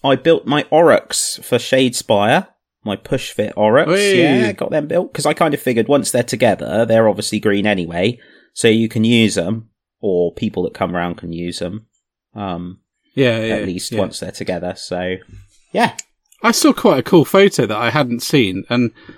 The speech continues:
Speaker 2: it's ironic that I haven't seen it because everyone's really got to grips with the Shadespire models and had a good old shot of them. Um, somebody posted a picture of all four warbands, um, unpainted, and I hadn't seen that.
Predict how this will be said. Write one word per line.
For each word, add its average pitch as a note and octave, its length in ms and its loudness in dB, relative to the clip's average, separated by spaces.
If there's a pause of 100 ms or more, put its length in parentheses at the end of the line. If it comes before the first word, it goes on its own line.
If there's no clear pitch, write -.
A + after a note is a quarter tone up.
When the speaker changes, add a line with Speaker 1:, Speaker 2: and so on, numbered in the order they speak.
(300)
Speaker 2:
it's D#3 180 2
ironic D#3 460 6
that C3+ 100 0
I G#2+ 80 -2
haven't G#2 240 -4
seen F#2+ 280 -6
it B2 120 -10
because - 400 -4 (100)
everyone's D3 420 0
really B2+ 240 2
got - 240 -2
to - 100 -6
grips - 320 -4
with G#2 160 -4
the A#2+ 100 -2
Shadespire A2 600 -2
models F#2 320 -8
and G2+ 120 -4
had G#2+ 100 -4
a G2 80 -4
good A2 180 -4
old G2+ 140 -4
shot B2 220 -6
of G2+ 100 -14
them. F#2+ 240 -14 (680)
Um, B2 140 0
somebody E3 300 2
posted D#3 380 2
a - 40 0
picture - 360 -4
of A#2+ 100 -4
all C#3 220 -2
four B2+ 580 0 (180)
warbands, A2 760 -2 (160)
um, C3+ 440 0 (300)
unpainted, F#3+ 640 4 (720)
and F3 80 0
I G3+ 80 4
hadn't G3 220 0
seen A3+ 300 4
that. A2+ 280 -4